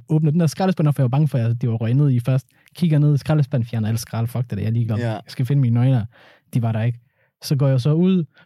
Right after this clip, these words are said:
Speaker 1: så kigger jeg ved, ved stedet, der hvor nø-, nøglerne, de var, var i.
Speaker 2: Ja.
Speaker 1: De er der ikke mere, de er blevet taget. Der er en kvinde, der har taget dem.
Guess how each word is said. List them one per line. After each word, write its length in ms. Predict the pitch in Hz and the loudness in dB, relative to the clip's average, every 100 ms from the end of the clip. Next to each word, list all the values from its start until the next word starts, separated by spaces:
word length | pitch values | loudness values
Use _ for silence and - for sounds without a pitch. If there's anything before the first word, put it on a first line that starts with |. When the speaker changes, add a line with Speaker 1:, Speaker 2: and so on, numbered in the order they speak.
| - | -8
Speaker 1:
så 100 | 127 | -4
kigger 220 | 170 147 | 0 0
jeg 100 | 127 | 2
ved, 180 | 123 120 | 2 0
ved 160 | 117 120 | 0 -2
stedet, 360 | 160 147 139 | 0 0 0
der 100 | 139 | -2
hvor 300 | 127 117 104 - 127 | -2 -4 -6 -8 -4
nø-, 140 | 127 | -4
nøglerne, 440 | 123 123 151 151 131 | 0 0 2 2 0
de 140 | 127 | 0
var, 380 | 123 117 117 - - | 0 0 -2 -6 -4
var 80 | 131 | 0
i. 260 | 196 214 - 123 | 2 0 -2 -4
Speaker 2:
Ja. 160 | 139 156 | -2 0
Speaker 1:
De 100 | 151 | 2
er 100 | 151 | 2
der 60 | |
ikke 140 | 151 208 | 2 0
mere, 120 | 175 | 0
de 120 | 156 | 0
er 20 | |
blevet 140 | 151 175 | -2 -2
taget. 300 | - 202 127 - _ _ _ - | -2 -2 -2 -6 _ _ _ -12
Der 60 | 110 | -6
er 40 | |
en 60 | 120 | -4
kvinde, 220 | 143 151 | -2 -2
der 60 | |
har 80 | 160 | -2
taget 260 | - 226 | -6 -4
dem. 80 | 214 | -4